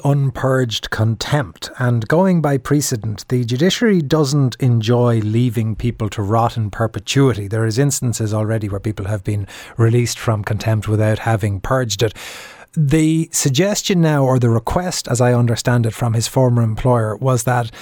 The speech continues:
earnings and assets would be attached rather than that he be imprisoned.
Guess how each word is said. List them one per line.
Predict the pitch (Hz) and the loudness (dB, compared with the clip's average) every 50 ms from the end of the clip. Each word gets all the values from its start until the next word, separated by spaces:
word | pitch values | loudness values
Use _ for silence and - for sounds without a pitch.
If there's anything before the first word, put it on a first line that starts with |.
| - - - - | -20 -20 -8 -4
earnings | - 151 165 170 160 160 156 127 | -2 0 0 0 0 0 2 2
and | 131 123 135 | 2 2 2
assets | 135 139 131 - - 117 - - - | 2 0 0 0 0 0 -2 0 0
would | 120 120 113 101 | 0 0 2 2
be | 127 117 117 | 2 2 2
attached | 110 - - - 147 131 104 - - - - - | 2 -2 -4 -4 -4 -4 -4 -4 -6 -6 -6 -2
rather | 127 113 127 123 123 113 123 | 0 0 2 2 2 0 0
than | 117 110 120 113 117 113 | 0 0 2 2 2 2
that | 120 120 113 | 2 0 0
he | - 123 | 0 -2
be | 117 101 117 117 | 0 0 0 2
imprisoned. | 113 110 107 - 135 131 107 127 113 | 0 0 0 0 0 2 2 2 0